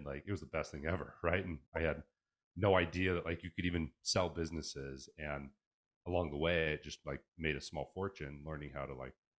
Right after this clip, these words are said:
operate this thing. Um, and so, and that's kind of my, I guess my first, uh, experience into entrepreneurship.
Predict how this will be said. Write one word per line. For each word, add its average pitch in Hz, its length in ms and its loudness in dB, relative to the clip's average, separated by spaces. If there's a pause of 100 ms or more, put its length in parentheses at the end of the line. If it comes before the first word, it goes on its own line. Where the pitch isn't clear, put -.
(180)
operate 101 340 -4
this - 220 -14
thing. 62 160 -14 (420)
Um, 67 460 -6 (640)
and 90 100 -6
so, 85 340 2 (560)
and 101 120 8
that's 104 140 6
kind 120 200 4
of 98 60 8
my, 92 140 2
I 101 40 4
guess 107 160 2
my 85 80 2
first, - 420 0 (160)
uh, 87 220 2
experience 92 640 0
into 80 500 -4
entrepreneurship. 85 840 -2